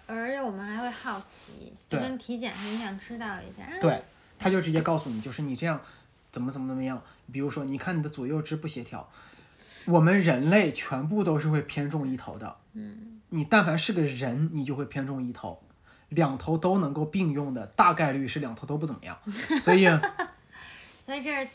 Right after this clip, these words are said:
Speaker 1: 就是，就是拒绝，也不是拒绝，就是，嗯，不用特别的去做体测，这是第二点。
Speaker 2: 对，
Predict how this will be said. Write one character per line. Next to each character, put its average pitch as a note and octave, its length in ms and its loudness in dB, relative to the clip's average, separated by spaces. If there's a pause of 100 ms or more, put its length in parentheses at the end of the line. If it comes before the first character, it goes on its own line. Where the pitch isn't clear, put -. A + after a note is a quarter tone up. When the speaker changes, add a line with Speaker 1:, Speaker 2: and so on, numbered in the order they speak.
Speaker 1:
就 A#3 120 -12
是， A3 260 -10 (340)
就 A3+ 160 -14
是 G#3 420 -10 (380)
拒 B3+ 260 -8
绝， F#3+ 320 -12
也 G#3+ 140 -6
不 G#3 80 -10
是 B3 60 -8
拒 A#3+ 140 -12
绝， G3+ 160 -8
就 A3 140 -6
是， G#3 160 -8 (400)
嗯， - 80 -18 (200)
不 A3 120 -8
用 D4 160 -6
特 C#4+ 220 -6
别 F#3 160 -10
的 G#3+ 140 -6
去 A3 160 -14
做 G#3+ 160 -10
体 G3 140 -18
测， G#3+ 260 -12
这 A3 120 -8
是 G#3+ 60 -4
第 A3 180 -6
二 G#3+ 240 -4
点。 F3+ 200 -14 (300)
Speaker 2:
对， B2+ 220 0